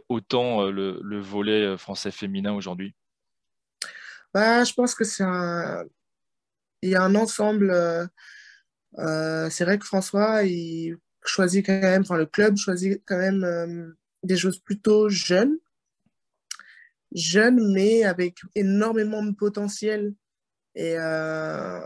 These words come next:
Speaker 2: et du coup, euh, de cette base-là, il nous fait énormément, euh,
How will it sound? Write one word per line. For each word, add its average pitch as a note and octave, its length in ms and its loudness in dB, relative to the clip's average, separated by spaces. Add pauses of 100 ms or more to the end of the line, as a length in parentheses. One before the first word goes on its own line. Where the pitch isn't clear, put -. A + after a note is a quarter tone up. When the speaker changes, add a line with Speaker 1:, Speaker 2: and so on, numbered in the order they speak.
(200)
Speaker 2:
et E3 440 -2
du E3+ 180 -12
coup, G#3+ 340 0
euh, F3+ 100 2
de E3+ 120 -4
cette E3+ 260 -4
base-là, F3 460 2
il F3 80 0
nous D#3 100 -6
fait - 220 -12
énormément, F3+ 800 0
euh, E3+ 160 2